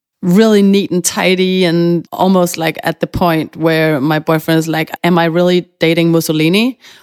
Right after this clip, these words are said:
or what is happening here?" <laughs> So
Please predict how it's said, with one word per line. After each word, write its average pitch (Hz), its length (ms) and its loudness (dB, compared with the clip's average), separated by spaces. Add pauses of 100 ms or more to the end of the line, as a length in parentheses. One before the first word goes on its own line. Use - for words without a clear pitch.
or 165 140 2
what 147 180 0
is 165 80 -2
happening 175 400 0
here?" 165 240 2 (300)
<laughs> 302 960 0 (1300)
So 220 380 0